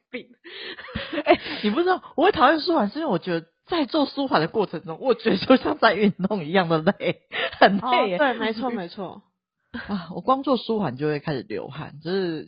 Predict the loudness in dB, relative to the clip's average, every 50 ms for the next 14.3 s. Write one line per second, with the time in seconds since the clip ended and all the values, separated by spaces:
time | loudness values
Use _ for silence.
0 | -8 -4 -2 -2 -2 -2 -6 -10 -12 -10 -8 -6 -6 -4 -6 -6 -4 -6 -6 -4
1 | -4 -6 -4 -4 -4 -6 -6 -6 -6 -8 -8 -10 -12 -8 -8 -8 -8 -10 -12 -12
2 | -12 -14 -16 -14 -12 -12 -10 -10 -10 -12 -14 -16 -18 -16 -14 -12 -12 -10 -8 -8
3 | -10 -8 -8 -8 -8 -8 _ -10 -10 -10 -10 -12 -14 -14 -14 -14 -14 -12 -12 -12
4 | -10 -10 -12 -14 -14 -18 _ _ _ _ -10 -8 -8 -8 -6 -4 -4 -4 -4 -4
5 | -6 -8 -8 -8 -8 -8 -8 -10 -10 -8 -8 -8 -6 -4 -4 -4 -4 -4 -6 -8
6 | -8 -8 -10 -12 -12 -12 -18 -16 -18 -16 _ -14 -14 -12 -10 -8 -8 -8 -8 -10
7 | -12 -16 -14 -14 -12 -12 -14 -14 _ _ _ -10 -8 -4 -2 -2 -2 -2 -4 -6
8 | -12 -10 -8 -8 -8 -4 -2 -2 -2 2 2 2 2 2 0 -10 -10 -12 -18 -20
9 | -20 -18 -12 -8 -6 -6 -6 -6 -10 -14 -18 -16 -16 -16 -16 -18 _ _ _ _
10 | _ _ _ -12 -12 -10 -10 -10 -8 -8 -8 -8 -8 -8 -8 -8 -6 -6 -6 -6
11 | -8 -8 -12 _ _ -14 -12 -12 -12 _ -8 -8 -6 -6 -8 -10 -12 -12 -14 -16
12 | -18 _ _ _ _ _ _ _ _ -12 -10 -8 -8 -8 -10 -10 -10 -12 -14 _
13 | _ _ _ _ _ _ -12 -10 -8 -8 -8 -10 -12 -16 -14 -12 -12 -10 -10 -10
14 | -10 -12 -14 -16 -20